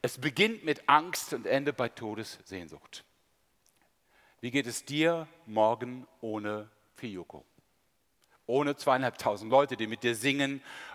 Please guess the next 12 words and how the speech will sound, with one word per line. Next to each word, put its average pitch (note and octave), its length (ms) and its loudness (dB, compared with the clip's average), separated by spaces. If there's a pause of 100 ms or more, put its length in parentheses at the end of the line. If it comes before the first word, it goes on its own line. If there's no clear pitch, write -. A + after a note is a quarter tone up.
und A#2+ 440 -2 (240)
beten. F#2+ 520 -8 (680)
Wie A#2+ 120 -4
geht C3+ 160 4
es C#3 160 -2
dir D#3+ 420 6
morgen, A#2+ 560 0 (360)
wenn A#2+ 140 2
du B2+ 80 -4
durchs B2 340 -4 (240)
Tal C3 360 2
gehst, - 560 -12